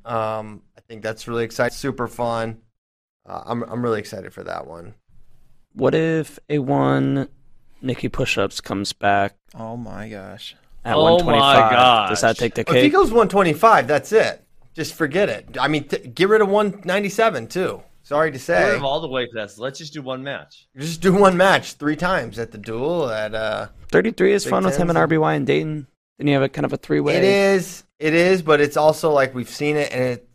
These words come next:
Speaker 1: and the other thing is, like, well, we know that Dayton and, and Nick have to have boring matches. And they're
Speaker 4: So boring.
Speaker 1: contractually
Speaker 4: They're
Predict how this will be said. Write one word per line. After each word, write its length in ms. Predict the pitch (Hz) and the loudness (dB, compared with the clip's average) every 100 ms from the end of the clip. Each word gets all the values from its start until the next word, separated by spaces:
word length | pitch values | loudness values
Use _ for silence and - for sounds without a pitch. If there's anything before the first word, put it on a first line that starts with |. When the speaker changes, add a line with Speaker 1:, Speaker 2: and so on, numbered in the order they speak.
| _ _ | _ _
Speaker 1:
and 320 | 65 104 110 | -12 -10 -8
the 120 | 107 | -2
other 180 | 143 147 | 2 2
thing 280 | 127 113 107 | 0 -6 -6
is, 120 | 107 | -6
like, 220 | 107 101 | -6 -6
well, 180 | 117 117 | -6 -4
we 140 | 120 123 | -4 -2
know 280 | 123 143 | 0 0
that 280 | 143 123 - _ _ _ _ _ _ | 0 -4 -6 _ _ _ _ _ _
Dayton 500 | 113 123 117 123 98 _ | -8 -8 -6 -12 -14 _
and, 300 | 110 107 101 - _ | -16 -14 -14 -18 _
and 320 | 107 104 107 | -16 -14 -8
Nick 340 | 113 113 _ _ | -8 -8 _ _
have 220 | - 110 | -20 -18
to 80 | 110 | -12
have 180 | 104 95 | -12 -10
boring 320 | 107 104 101 | -10 -8 -10
matches. 600 | 101 110 - 113 110 - _ _ _ _ | -10 -12 -12 -20 -20 -20 _ _ _ _
And 160 | 113 | -16
they're 140 | 107 107 | -10 -10
Speaker 4:
So 60 | |
boring. 100 | 107 | -12
Speaker 1:
contractually 480 | - 113 113 87 87 | -4 -2 -2 -4 -8
Speaker 4:
They're 100 | 82 | -8